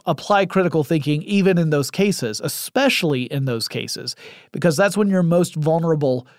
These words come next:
to accepting a lie as the truth, when it is telling you something that you want to hear,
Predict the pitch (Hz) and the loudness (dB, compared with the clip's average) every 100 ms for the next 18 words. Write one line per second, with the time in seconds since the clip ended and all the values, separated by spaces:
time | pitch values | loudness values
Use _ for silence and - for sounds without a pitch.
0 | _ _ - 160 151 147 - 202 208 - | _ _ 0 0 0 -4 -4 -2 -2 0
1 | 170 156 156 143 139 120 113 110 117 - | 0 0 -2 0 0 0 -4 -6 -8 -6
2 | 139 135 127 123 - 120 - - - _ | -4 -2 -4 -10 -8 -10 -12 -20 -20 _
3 | _ _ _ - 147 147 143 143 131 - | _ _ _ -4 0 0 0 0 -2 0
4 | 165 160 160 147 156 123 135 127 - 135 | 0 2 2 0 -2 -2 -4 -4 -2 -2
5 | 127 123 - 123 139 123 117 | -2 -6 -6 -6 -6 -8 -12